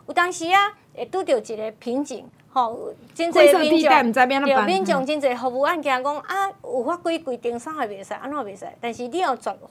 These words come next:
Speaker 1: 转换个方式讲、啊，我若用另外一条法规，用，用什么办法来做会使无？吼，啊，我，我想这个办法是，是人想的啦，路是人走出来的。
Speaker 2: 但是你也知道这问题在倒，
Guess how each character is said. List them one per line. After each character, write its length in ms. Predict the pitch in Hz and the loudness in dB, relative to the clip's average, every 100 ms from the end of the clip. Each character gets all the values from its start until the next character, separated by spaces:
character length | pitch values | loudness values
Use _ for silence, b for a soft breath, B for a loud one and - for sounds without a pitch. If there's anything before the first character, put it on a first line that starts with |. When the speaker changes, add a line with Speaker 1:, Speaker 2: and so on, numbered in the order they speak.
| - - | -20 -8
Speaker 1:
转 180 | 214 | -8
换 200 | 220 330 | -4 -4
个 100 | 262 | -4
方 220 | 254 285 277 | -2 -2 -4
式 180 | 302 | -6
讲、 140 | 262 262 | -4 -4
啊， 60 | B B B | B B B
我 140 | 330 427 | 0 2
若 100 | 320 | 2
用 300 | 240 240 226 | 0 -2 -2
另 120 | 220 | -6
外 120 | 214 208 | -8 -10
一 100 | 226 | -4
条 180 | 254 254 | -2 -2
法 100 | 320 | -4
规， 320 | 320 302 233 | -4 -4 -2
用， 160 | 262 277 | -2 -4
用 100 | 208 | -6
什 80 | |
么 120 | 269 269 | -8 -8
办 160 | 196 | -8
法 100 | 196 | -8
来 100 | 202 | -10
做 140 | 202 - | -12 -16
会 100 | 185 | -14
使 160 | - 190 - | -10 -10 -10
无？ 100 | - - b b b b b - | -18 -20 b b b b b -6
吼， 100 | 139 - b b _ | -4 -4 b b _
啊， 80 | 415 | 0
我， 20 | |
我 340 | 320 285 294 | 0 4 4
想 300 | 359 311 220 | 4 -2 -6
这 100 | 226 | -4
个 300 | 302 254 208 - _ _ - | 0 0 -4 -16 _ _ -4
办 160 | 330 | -2
法 120 | 233 | -2
是， 280 | 220 269 - 233 | -4 -6 -6 -12
是 340 | - 285 240 - | -8 -6 -6 -8
人 180 | 185 196 | -8 -8
想 180 | 208 156 - | -10 -12 -16
的 120 | 175 | -16
啦， 160 | 123 - _ | -16 -20 _
路 140 | 302 302 | -6 -4
是 200 | - 285 | -4 -8
人 180 | 196 196 | -10 -12
走 180 | - - | -14 -14
出 120 | - | -10
来 40 | 214 | -6
的。 40 | |
Speaker 2:
但 160 | 202 302 | -2 -2
是 160 | 240 320 | 0 4
你 80 | |
也 100 | 415 311 | 6 6
知 100 | 294 | 0
道 80 | |
这 160 | 294 359 | 0 2
问 240 | 240 226 | 2 2
题 120 | 214 220 | 2 0
在 200 | 220 214 | 0 0
倒， 180 | 202 | -4